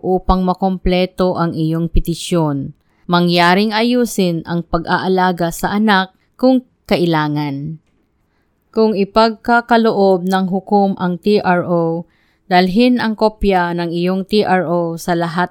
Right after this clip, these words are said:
ng pagkakataon at agad na iulat ang anumang mga paglabag sa Departamento ng Pulisya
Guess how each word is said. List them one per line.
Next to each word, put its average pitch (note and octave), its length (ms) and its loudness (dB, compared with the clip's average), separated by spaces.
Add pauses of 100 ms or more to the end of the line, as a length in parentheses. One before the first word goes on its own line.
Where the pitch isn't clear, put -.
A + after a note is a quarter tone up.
ng F3 240 -4
pagkakataon E3+ 1120 -4 (240)
at F#3 240 -4
agad G3 400 2
na F#3+ 160 -4
iulat G#3 720 2
ang F#3+ 160 -4
anumang F#3 560 -2
mga F#3+ 320 -2
paglabag E3+ 720 -2
sa - 240 -6
Departamento F#3 960 -4
ng F3 160 -4
Pulisya F#3 800 -4